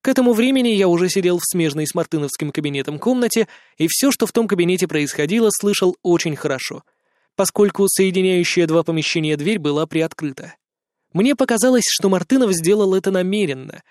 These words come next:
чтобы я был в курсе происходящего и успел подготовиться к своему выходу. Кроме Мартынова, судя по голосам, в кабинете находились еще двое сотрудников, которые создавали численный перевес.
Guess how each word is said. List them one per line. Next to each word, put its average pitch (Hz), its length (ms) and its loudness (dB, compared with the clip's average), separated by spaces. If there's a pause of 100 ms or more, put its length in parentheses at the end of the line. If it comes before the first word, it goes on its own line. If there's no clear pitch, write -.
(180)
чтобы 240 280 -2
я 240 160 2
был 247 180 4
в - 80 -12
курсе 208 320 -2
происходящего 156 840 -2 (220)
и 165 60 2
успел 220 380 2
подготовиться 175 680 0
к - 100 -8
своему 139 320 -4
выходу. 131 460 -12 (960)
Кроме 262 280 4
Мартынова, 196 720 2
судя 156 300 2
по 170 120 0
голосам, 196 420 2
в - 60 -8
кабинете 170 420 0
находились 160 560 0
еще - 440 -4
двое 143 320 -2
сотрудников, 135 720 -10 (300)
которые 262 440 4
создавали 175 480 2
численный 147 520 -4
перевес. 143 540 -6